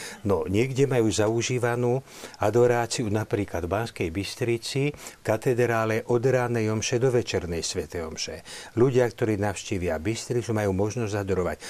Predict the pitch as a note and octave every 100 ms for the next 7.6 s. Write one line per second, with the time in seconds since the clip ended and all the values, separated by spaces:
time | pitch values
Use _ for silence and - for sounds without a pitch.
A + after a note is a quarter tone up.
0 | - - B2+ - D3 C3 G2 E2+ E2 -
1 | - - - E2+ - - F2 F2+ E2+ F#2
2 | - G2 - F#2+ G2 - - D3 D3+ -
3 | - - - - A2+ - E3+ - G#2+ -
4 | G2+ B2 C3+ B2+ B2+ G#2+ G2+ G#2+ G2+ F#2
5 | G2+ G2 F2 - F#2+ A2 - A#2 G#2+ G2+
6 | - F2+ F2+ - B2+ D#3+ G3 - - G#2+
7 | - - A#2+ D#3 D3+